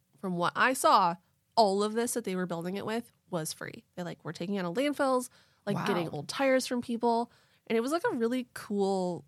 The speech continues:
Speaker 1: looking structure, I guess.
Speaker 2: I mean, it seems like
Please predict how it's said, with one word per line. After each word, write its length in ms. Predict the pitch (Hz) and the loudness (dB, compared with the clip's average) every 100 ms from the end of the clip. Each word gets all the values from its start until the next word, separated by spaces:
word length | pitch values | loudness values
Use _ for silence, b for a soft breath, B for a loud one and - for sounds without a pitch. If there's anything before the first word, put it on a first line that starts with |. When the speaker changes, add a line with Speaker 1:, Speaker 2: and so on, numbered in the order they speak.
| - | -16
Speaker 1:
looking 560 | 165 180 202 175 170 151 | -12 -6 -2 -2 -2 -6
structure, 480 | - - 147 - 339 | -10 -6 -6 -4 -2
I 220 | 440 453 | 0 0
guess. 460 | 440 480 466 - - _ _ _ _ _ _ - | 2 0 0 -6 -12 _ _ _ _ _ _ -2
Speaker 2:
I 100 | 180 | 2
mean, 200 | 185 185 | 4 2
it 60 | 175 | 0
seems 280 | 190 220 | 0 2
like 300 | 277 294 - | 0 -2 -4